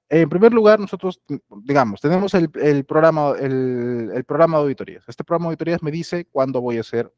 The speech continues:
cada auditoría. Adicionalmente, yo te sugiero que tengas como un procedimiento en el cual incluyas, ¿no? Indiques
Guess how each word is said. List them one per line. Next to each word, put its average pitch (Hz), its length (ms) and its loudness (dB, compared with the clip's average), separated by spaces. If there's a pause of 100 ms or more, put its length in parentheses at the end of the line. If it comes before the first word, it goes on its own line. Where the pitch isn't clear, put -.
(120)
cada 87 200 -6
auditoría. 95 520 -8 (540)
Adicionalmente, 202 800 0
yo 175 120 -4
te 170 120 -8
sugiero 135 640 -4
que 104 100 -12
tengas 113 380 -6
como 104 220 -8
un 113 120 -4
procedimiento 113 840 -4
en 110 120 -10
el 101 80 -6
cual 110 220 0
incluyas, 117 540 2
¿no? 113 100 -2
Indiques 113 400 -2